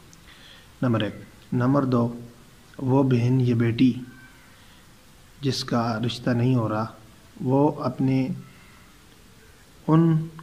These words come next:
कपड़े, वो कपड़े जो अनसिले हुए हैं, जो सिले नहीं हैं, उनके ग़िलाफ़ हाथों से सीकर मसाजिद में, मदारस में जो कुरान मजीद हैं, उन पर चढ़वाएँ।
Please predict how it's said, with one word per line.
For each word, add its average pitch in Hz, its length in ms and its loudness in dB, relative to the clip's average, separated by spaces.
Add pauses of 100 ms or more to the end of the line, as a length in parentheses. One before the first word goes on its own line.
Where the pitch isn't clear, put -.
कपड़े, 113 360 -2 (500)
वो 139 200 4
कपड़े 139 400 2
जो 131 180 0 (380)
अनसिले 147 480 4
हुए 127 240 4
हैं, 139 140 2
जो 127 200 4
सिले 127 340 2
नहीं 123 300 2
हैं, 117 320 -2 (420)
उनके 170 480 4 (840)
ग़िलाफ़ 117 420 2 (300)
हाथों 117 260 -2
से 117 160 -4
सीकर 120 440 0 (680)
मसाजिद 127 500 2
में, 123 140 2
मदारस 120 520 2
में 120 200 2
जो 123 140 2
कुरान 120 340 2
मजीद 120 380 4
हैं, 113 220 -2 (880)
उन 143 140 0
पर 120 260 -2 (600)
चढ़वाएँ। 107 440 -2